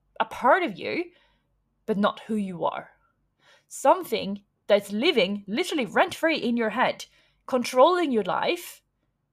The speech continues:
controlling your actions, but that's not who you are. So I think one of the first steps to recovering from binge eating or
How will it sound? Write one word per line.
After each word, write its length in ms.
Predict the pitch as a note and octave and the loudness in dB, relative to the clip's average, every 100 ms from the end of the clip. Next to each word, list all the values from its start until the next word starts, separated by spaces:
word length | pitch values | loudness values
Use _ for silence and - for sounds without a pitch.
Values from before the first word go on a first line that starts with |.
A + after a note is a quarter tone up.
| - | -4
controlling 680 | C4 - G#3+ A#3+ E4 E4 | -2 0 4 4 4 0
your 120 | B3 F3 | -2 -2
actions, 720 | C#3+ - F3 G#3 F4 - - _ _ _ - | -2 -6 -8 -8 -8 -12 -14 _ _ _ -4
but 80 | C#4+ | 0
that's 200 | E4 - | 0 0
not 140 | E4 | -2
who 80 | C#4 | 0
you 300 | D4+ D4 A#3+ | -2 0 2
are. 380 | B3+ A3+ E3+ - _ _ _ _ _ _ _ _ _ - - - - | 4 4 2 -6 _ _ _ _ _ _ _ _ _ -20 -20 -20 -6
So 460 | - B3 B3+ - _ _ | 4 6 6 4 _ _
I 120 | A#3+ B3+ | 2 2
think 300 | D#4+ F#4+ B3+ | -2 -8 -4
one 180 | D4 | 0
of 80 | C#4+ | 0
the 60 | B3 | -2
first 580 | - - G#3+ A#3+ C#4+ - | -8 2 6 6 4 -2
steps 640 | - F#3 - - - - _ _ - | -4 -4 -4 -8 -12 -14 _ _ -12
to 140 | - | -6
recovering 540 | A3 A3+ - D#4+ G4+ C#4+ | -4 0 2 2 2 -4
from 220 | G#3+ F#3+ | -6 -6
binge 260 | F3+ E3+ - | -8 -10 -10
eating 400 | D3 - G#3+ A#3 - | -10 -8 -8 -8 6
or 120 | B3+ | 6